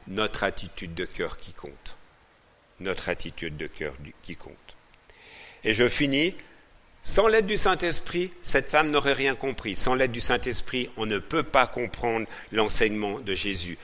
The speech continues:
C'est vide et creux, c'est fait que de devoirs et de lois légales,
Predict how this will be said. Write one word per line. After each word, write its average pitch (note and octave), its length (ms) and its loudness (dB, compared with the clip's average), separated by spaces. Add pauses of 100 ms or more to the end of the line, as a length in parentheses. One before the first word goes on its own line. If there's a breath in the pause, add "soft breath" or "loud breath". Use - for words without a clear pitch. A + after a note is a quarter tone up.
(200 loud breath)
C'est - 280 6
vide D3 500 -2
et A#2 140 2
creux, C#3+ 320 2
c'est A#2+ 240 6
fait C3 240 0
que - 100 -4
de A#2+ 160 2
devoirs A#2+ 500 4 (200 loud breath)
et A#2+ 80 -4
de A2+ 100 2
lois C3 300 4
légales, B2+ 480 2